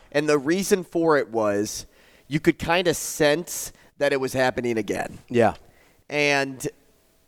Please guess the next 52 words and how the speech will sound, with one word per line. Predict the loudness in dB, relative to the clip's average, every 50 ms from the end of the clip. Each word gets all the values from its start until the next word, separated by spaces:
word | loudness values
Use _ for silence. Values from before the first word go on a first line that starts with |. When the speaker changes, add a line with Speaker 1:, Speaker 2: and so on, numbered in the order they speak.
| _ _
Speaker 2:
to | 0 0
me, | 0 0 0 2
that | 2 2 4
wasn't, | 4 2 2 2 0
like, | 0 0 0 -2 -2
a | -4 -4
high | -2 0 0 2 2 2 0
heart | -2 -4 -4 -4 -2 -2
rate. | 0 0 0 0 0
It | 0
was | 0 0 0
just, | 0 0 0 0 0 0
like, | 2 2 2 2 0 -6 _ _ _ 2
a | 4 4
sinking | 4 2 -4 -2 2 2 2 2 0 -2 -2 0 0 0 -2 -2 -4 -4 -2
Speaker 1:
No, | 0 0 2 0 0 0
Speaker 2:
feeling | 0 0 0 0 0 2
Speaker 1:
I, |
Speaker 2:
in | 2
Speaker 1:
but | 2 2
Speaker 2:
my | 0 -2
Speaker 1:
for | -4 -4
Speaker 2:
stomach. | 0 0 0
Speaker 1:
me, | 2 2
it | 0
was | 0 0
a | 0 0
high | 2 2 2 2
heart | 0 0 0 0 0
rate. | 0 2 2
Speaker 2:
Yeah. | 2 0 -2 -2 0
Speaker 1:
Um, | 0 2 2 2 2 0 -2 -4 -8 -12 -14 _ -14
now, | -6 -4 -2 0
maybe | 2 2 2 2 2
I | 0 0
had | -2 -2
money | -4 -4 -4 -4 -4
on | -4 -4 -6
the | -6
game. | -6 -6 -6 -6 -4
Who | -4 -4
knows? | -4 -4 -4 -2 -2 -2
Speaker 2:
<laughs> | 0 0 -2 -2
Speaker 1:
Um, | -2 -6 -2 -2 -4 -4 -4
Speaker 2:
Prob-, | -6 -6 -2
Speaker 1:
probably. | 0 0 2 0 -2 -4 -2 4
Speaker 2:
probably, | 4 4 4 4 -2 -6 -2 -2
if | -2 -2
we're | -2 0
being | 2 2 2 0
honest. | -2 -4 -2 2
Speaker 1:
But | 4 4 4 4 0